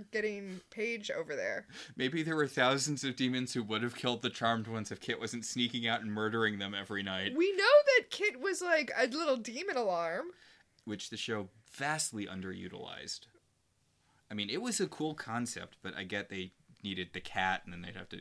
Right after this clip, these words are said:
Speaker 2: you know, but
Speaker 1: Yeah. Back at the psychiatrist's office,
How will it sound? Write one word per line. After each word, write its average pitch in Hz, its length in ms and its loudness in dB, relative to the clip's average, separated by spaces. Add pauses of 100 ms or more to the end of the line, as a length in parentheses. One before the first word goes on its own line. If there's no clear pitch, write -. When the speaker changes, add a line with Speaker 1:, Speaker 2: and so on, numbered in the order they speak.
Speaker 2:
you 92 80 -14
know, 92 160 -14
but - 120 -16 (220)
Speaker 1:
Yeah. 180 260 -12 (1500)
Back 302 220 4
at 392 80 -6
the 349 80 -4
psychiatrist's 269 600 2
office, 196 600 4